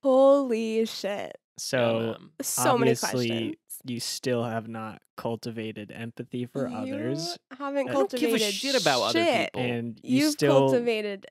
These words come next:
Speaker 1: nothing.
Speaker 2: you refuse to talk to any,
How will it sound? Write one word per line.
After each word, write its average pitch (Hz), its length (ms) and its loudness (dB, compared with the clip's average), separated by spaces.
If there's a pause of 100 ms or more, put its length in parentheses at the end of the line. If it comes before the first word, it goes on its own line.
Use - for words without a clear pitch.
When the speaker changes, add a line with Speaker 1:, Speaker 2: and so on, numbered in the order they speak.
Speaker 1:
nothing. 208 960 -4
Speaker 2:
you 131 100 0
refuse 127 720 -2
to 131 140 -6
talk 110 280 -8 (100)
to - 200 -10
any, 127 460 -6